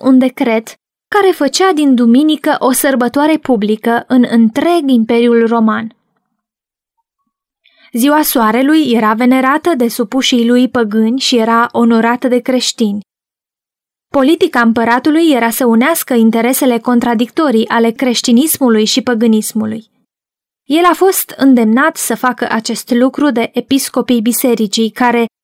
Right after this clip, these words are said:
mânați de ambiție și însetați de putere,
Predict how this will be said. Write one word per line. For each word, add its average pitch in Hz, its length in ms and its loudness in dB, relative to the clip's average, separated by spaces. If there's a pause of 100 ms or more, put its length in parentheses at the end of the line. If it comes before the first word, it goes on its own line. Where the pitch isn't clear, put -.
(260)
mânați 247 540 0
de 254 80 -2
ambiție 262 640 2
și - 160 -2
însetați 247 600 -2
de 254 100 0
putere, 254 540 -2